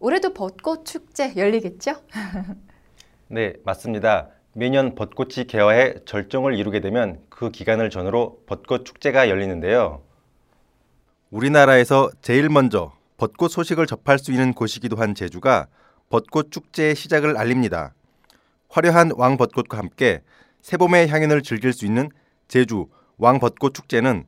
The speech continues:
Speaker 2: 삼월 삼십일 일부터 사월 구 일까지 십 일간 개최되는데요. 제주도에 흐드러지게 피어난 벚꽃 중에서도 꽃잎이 크고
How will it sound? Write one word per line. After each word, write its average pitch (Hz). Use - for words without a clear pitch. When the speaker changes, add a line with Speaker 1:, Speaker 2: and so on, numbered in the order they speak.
Speaker 2:
삼월 156
삼십일 151
일부터 123
사월 165
구 117
일까지 110
십 -
일간 160
개최되는데요. 117
제주도에 127
흐드러지게 160
피어난 143
벚꽃 135
중에서도 98
꽃잎이 165
크고 143